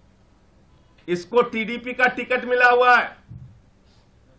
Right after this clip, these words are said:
भारत के प्रधानमंत्री की तस्वीर लगाकर वोट मांग रहा है।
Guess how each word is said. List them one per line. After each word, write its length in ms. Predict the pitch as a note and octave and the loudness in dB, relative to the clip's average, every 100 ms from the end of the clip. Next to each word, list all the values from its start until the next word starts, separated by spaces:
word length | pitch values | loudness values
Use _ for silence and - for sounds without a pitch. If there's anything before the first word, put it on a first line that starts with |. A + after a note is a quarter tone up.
| _ | _
भारत 520 | G#2 C#3 F#3 G#3 A#3+ - | -8 2 4 4 2 -2
के 100 | B3+ | -2
प्रधानमंत्री 760 | A#3+ G3+ G3+ A#3+ A#3+ A#3 F#3+ | 0 0 2 2 -2 -4 -6
की 140 | A3 B3+ | -6 -8
तस्वीर 580 | - A3 F#3 G3 B3+ A#3+ | -2 -2 -2 -6 -6 -2
लगाकर 560 | G#3+ A3+ C4 C4 C#4+ - - _ _ _ _ _ _ _ _ _ _ _ - | 0 2 2 4 2 2 -6 _ _ _ _ _ _ _ _ _ _ _ -20
वोट 400 | B2+ G#3+ C4+ C4+ | 0 6 6 6
मांग 260 | B3+ C4 C4 | 2 2 6
रहा 220 | C#4 C#4 | 8 8
है। 220 | A3 - | 6 -2